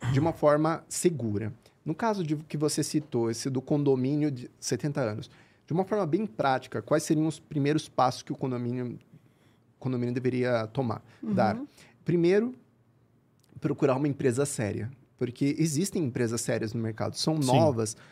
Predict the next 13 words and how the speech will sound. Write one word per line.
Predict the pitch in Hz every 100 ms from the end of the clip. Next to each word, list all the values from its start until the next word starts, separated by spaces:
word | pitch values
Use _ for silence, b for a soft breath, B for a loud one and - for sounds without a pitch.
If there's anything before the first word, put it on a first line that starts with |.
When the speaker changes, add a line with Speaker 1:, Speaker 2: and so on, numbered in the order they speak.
| B B
Speaker 1:
são, | - 156 147 131 - _ -
não | 135 160
são | - 180
grandes, | 135 110 120 147 180 107 104
né, | 123 143
de | 113
fato, | 110 127 151 147
porque | 131 131
são | - 147
pequenas | 143 135 151 131
empresas | 127 110 143 147 127 120
que | 120
têm | 135 131